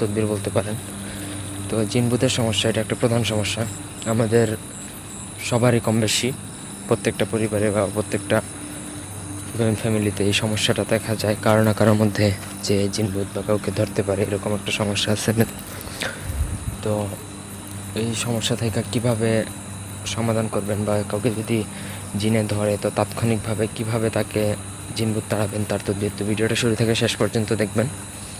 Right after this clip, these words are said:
তাহলে আপনারা সব কিছু বুঝতে পারবেন। এবং আপনি যদি আমাদের চ্যানেলে নতুন হয়ে থাকেন, তাহলে অবশ্যই চ্যানেলটি সাবস্ক্রাইব করবেন, লাইক, কমেন্ট, শেয়ার করবেন। আর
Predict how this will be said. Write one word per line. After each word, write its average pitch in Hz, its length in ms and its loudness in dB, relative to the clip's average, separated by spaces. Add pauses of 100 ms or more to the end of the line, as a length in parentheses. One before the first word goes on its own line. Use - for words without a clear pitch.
(400)
তাহলে 107 200 0
আপনারা 113 220 2
সব 107 180 0
কিছু 117 160 0
বুঝতে 107 300 0
পারবেন। 104 300 2 (720)
এবং 113 180 2
আপনি 110 220 2
যদি 117 160 4
আমাদের 117 220 6
চ্যানেলে 120 380 2
নতুন 117 300 0
হয়ে 117 160 0
থাকেন, 107 260 -2
তাহলে - 720 -6
অবশ্যই 104 260 2
চ্যানেলটি 110 320 2
সাবস্ক্রাইব - 520 2
করবেন, 110 300 2 (200)
লাইক, 104 300 6
কমেন্ট, 113 260 2
শেয়ার 104 240 2
করবেন। 104 300 2 (440)
আর 101 320 2